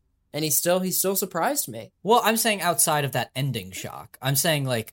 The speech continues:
Speaker 2: you have a general idea of what kind of movie you're getting into.
Speaker 1: Yeah, uh, yeah, uh, you could say the same thing for Nolan.
Speaker 2: I guess, but you don't know. It's different to be like, well, you know you're gonna get something that's pretty dialogue heavy. You're gonna get something that's, like,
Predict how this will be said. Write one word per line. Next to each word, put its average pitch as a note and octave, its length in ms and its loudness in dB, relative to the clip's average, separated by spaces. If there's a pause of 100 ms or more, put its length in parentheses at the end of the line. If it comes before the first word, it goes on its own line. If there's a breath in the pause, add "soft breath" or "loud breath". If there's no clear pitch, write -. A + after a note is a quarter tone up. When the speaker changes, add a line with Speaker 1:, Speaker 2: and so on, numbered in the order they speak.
(140)
Speaker 2:
you F3 260 -2
have G#3 180 6
a F#3+ 60 2
general D#3+ 340 2
idea C#3 360 2
of A#2 100 -2
what A#2 320 -2
kind A#2+ 300 -4
of A2 80 -8
movie A2+ 260 -4
you're G#2 140 -8
getting G2 340 -6
into. F2+ 480 -16 (320)
Speaker 1:
Yeah, E3+ 220 0 (120)
uh, F3 220 -4
yeah, A#3+ 640 -2 (100)
uh, F3+ 60 -4 (100)
you G3 140 -2
could A#3 160 -2
say C#4+ 140 0
the D4+ 120 -4
same A3 240 -2
thing G3 300 -2
for E3 240 -6
Nolan. C#3+ 720 -8 (200)
Speaker 2:
I A#3+ 100 4
guess, A3+ 280 4
but - 260 -2
you F#3+ 200 -2
don't G3+ 220 0
know. E3 580 -2
It's F#3+ 180 -4
different A#3 460 -2
to G#3 100 -2
be F3+ 220 -4
like, D3+ 220 0
well, E3+ 180 0
you E3+ 120 -2
know F3+ 120 -2
you're F#3 180 0
gonna E3+ 200 -4
get D3+ 180 0
something C#3+ 260 -4
that's B2+ 160 -6
pretty D3 240 -4
dialogue A#2 500 -2
heavy. A#2 280 -6
You're A2 160 -6
gonna A#2 120 -6
get B2 160 -8
something B2 280 -6
that's, A#2 260 -6
like, G#2 320 -8